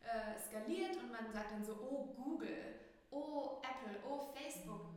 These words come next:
Speaker 1: die haben bestimmt super coole Arbeits-, äh, Atmosphären und Kulturen“, denke ich mir so, „Hm,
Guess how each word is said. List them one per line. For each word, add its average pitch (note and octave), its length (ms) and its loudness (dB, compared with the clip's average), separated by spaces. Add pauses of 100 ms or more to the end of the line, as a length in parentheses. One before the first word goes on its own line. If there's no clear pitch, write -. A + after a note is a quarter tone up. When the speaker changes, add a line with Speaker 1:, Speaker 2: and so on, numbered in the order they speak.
Speaker 1:
die C#4 160 2
haben C4 160 -4
bestimmt B3+ 400 -6
super E4+ 720 0
coole D#4 300 -4 (180)
Arbeits-, - 640 -2
äh, G3+ 580 -4 (320)
Atmosphären G#3 480 -6
und G3+ 60 -8 (100)
Kulturen“, B3 220 -6 (280)
denke A3 220 0
ich F4 220 0
mir E4 160 2
so, D4+ 100 -4 (140)
„Hm, A3 640 -4